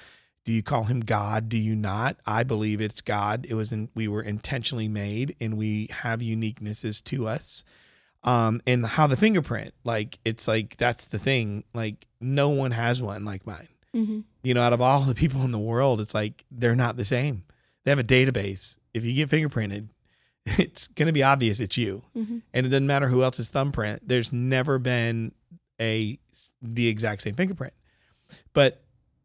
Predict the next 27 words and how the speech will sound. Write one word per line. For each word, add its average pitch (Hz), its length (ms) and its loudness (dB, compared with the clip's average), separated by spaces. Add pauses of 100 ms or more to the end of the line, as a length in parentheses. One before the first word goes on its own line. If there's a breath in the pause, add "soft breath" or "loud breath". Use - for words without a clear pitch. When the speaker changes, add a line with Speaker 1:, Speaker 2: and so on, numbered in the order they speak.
(140)
Speaker 1:
from 131 460 2
what 123 440 2
I 123 480 4
was 123 180 -2
looking 139 320 2
at 113 360 0
in 110 160 -2
his 107 260 -4
book, 120 500 0
and 113 160 -2
then 110 400 -2
how 113 340 -4
I 107 280 -2
literally 117 480 0
got 113 320 -2
into 113 260 -4
this 104 440 -2 (640)
study 143 480 6
afterward 107 800 4
where 110 240 0
he 104 180 -2
shared 117 380 2
about 113 240 0
ninety-nine 120 480 0
percent 110 280 -2
of 104 100 -2
our, 101 360 -2